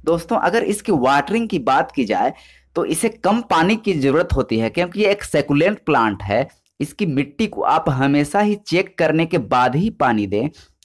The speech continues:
कभी भी अपने इस प्लांट में ज़्यादा पानी ना दें। ऊपर की मिट्टी आपको लगभग एक से डेढ़ इंच अगर सूखी लगे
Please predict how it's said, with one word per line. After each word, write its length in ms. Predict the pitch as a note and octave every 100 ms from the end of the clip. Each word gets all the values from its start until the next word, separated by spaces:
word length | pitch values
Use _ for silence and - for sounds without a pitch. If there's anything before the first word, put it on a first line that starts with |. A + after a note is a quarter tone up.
| -
कभी 220 | C#3 F#3+
भी 100 | G3
अपने 340 | - - F#3 F#3+
इस 240 | - F#3
प्लांट 460 | - D3 C#3 E3 E3+
में 140 | F#3
ज़्यादा 280 | A2+ C3 C#3
पानी 320 | E3 E3 D3+ C#3+
ना 160 | C#3+
दें। 240 | C#3 G2+ C3+ - _ _ -
ऊपर 280 | G#2 G#3
की 140 | G#3+ G#3
मिट्टी 340 | E3 D#3+ A3 -
आपको 320 | D3 D#3 -
लगभग 360 | F#3 E3 D#3 F#3 -
एक 240 | C3+ F#3+
से 140 | - F#3+
डेढ़ 280 | B2+ C#3 F3+
इंच 340 | E3+ F3 E3+
अगर 200 | - D3
सूखी 440 | D3+ - C#3 - G#3+
लगे 380 | C#3 G#2 A2+